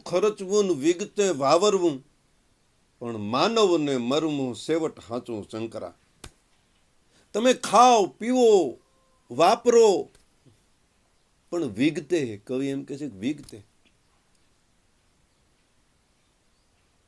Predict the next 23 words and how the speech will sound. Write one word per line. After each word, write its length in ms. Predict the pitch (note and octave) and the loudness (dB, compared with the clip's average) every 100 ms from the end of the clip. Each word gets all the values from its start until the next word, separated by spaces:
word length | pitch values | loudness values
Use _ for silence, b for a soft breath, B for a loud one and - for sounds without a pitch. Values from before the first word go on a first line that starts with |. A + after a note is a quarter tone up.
| _ B2 | _ -8
આ 60 | |
હીરા 600 | A#2+ A2 D#3 F#3 F3+ - _ _ _ _ _ _ _ _ _ _ G#2+ | -6 -2 0 2 0 -6 _ _ _ _ _ _ _ _ _ _ -12
ગહતા 380 | C3+ D#3 E3 G3+ | -4 -2 0 0
હોય 180 | F#3+ E3+ | 2 0
એને 140 | D3+ | -2
ખબર 320 | B2 D#3+ D#3+ A#2 | -6 -6 -4 -4
હોય 180 | G2 F#2 _ _ _ _ _ _ _ _ _ _ - | -6 -10 _ _ _ _ _ _ _ _ _ _ -8
કે 80 | |
હીરો 320 | B2 D3+ F#3 D#3+ | -2 0 2 0
જેમ 360 | A#2+ F#3+ F#3 | 0 0 0
ગહાતો 540 | - D3+ D#3 G3 A3+ G#3 | -4 -4 -2 -2 0 4
જાય 240 | A#3+ B3+ | 4 4
ને 140 | E3+ G#2+ _ _ _ _ _ _ _ _ _ _ | -2 -10 _ _ _ _ _ _ _ _ _ _
એમ 180 | C#3+ F3 | -4 -2
એની 180 | F#3 F3+ | 0 -4
કિંમત 400 | - F#3+ F#3+ C#3 | -6 -4 -4 -4
વધતી 420 | C#3 C#3 - F#2+ | -6 -6 -12 -12
જાય. 180 | E2 D2+ _ _ _ _ _ _ _ _ _ _ _ _ _ _ _ _ _ _ _ _ _ | -12 -18 _ _ _ _ _ _ _ _ _ _ _ _ _ _ _ _ _ _ _ _ _
પણ 140 | G3+ A#3+ | -2 0
ઈ 100 | A#3+ | 2
નેઠે 460 | E3+ G3 G#3 A#3 | 4 4 4 2
ગહાય 380 | A#3 G3 G3 A#3 | 2 0 2 0
તો, 480 | - G#3+ A3 A#2 | 0 2 2 2